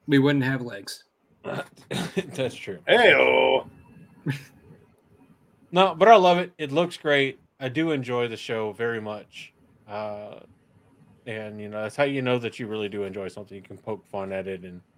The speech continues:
Speaker 2: some of it's, uh, constructive criticism. Some of it's just funny to say.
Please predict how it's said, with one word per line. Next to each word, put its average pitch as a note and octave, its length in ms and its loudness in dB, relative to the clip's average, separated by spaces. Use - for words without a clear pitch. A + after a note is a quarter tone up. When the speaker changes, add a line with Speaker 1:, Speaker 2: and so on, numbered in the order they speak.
Speaker 2:
some D#3+ 180 2
of D3 140 2
it's, C3+ 240 -2
uh, B2 220 -6
constructive A#2+ 460 -10
criticism. A2 540 -12
Some A#2 180 -8
of A2 120 -2
it's G2 120 -12
just F#2+ 220 -14
funny G2+ 280 -6
to F#2 100 -8
say. F#2+ 380 -8